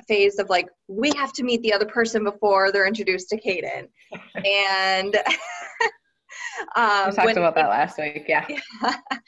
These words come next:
Speaker 1: When Caden was six months old, we did that with my boyfriend,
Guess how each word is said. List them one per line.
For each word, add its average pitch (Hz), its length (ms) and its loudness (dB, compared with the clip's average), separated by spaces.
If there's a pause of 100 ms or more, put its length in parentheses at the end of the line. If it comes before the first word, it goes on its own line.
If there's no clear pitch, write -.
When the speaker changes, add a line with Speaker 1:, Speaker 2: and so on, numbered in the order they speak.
(240)
Speaker 1:
When 254 160 0
Caden 240 280 0
was 240 160 -2
six 233 220 -4
months 226 220 0
old, 294 240 2
we 233 120 2
did 214 220 0
that 190 160 0
with 202 180 2
my 262 200 4
boyfriend, 214 680 0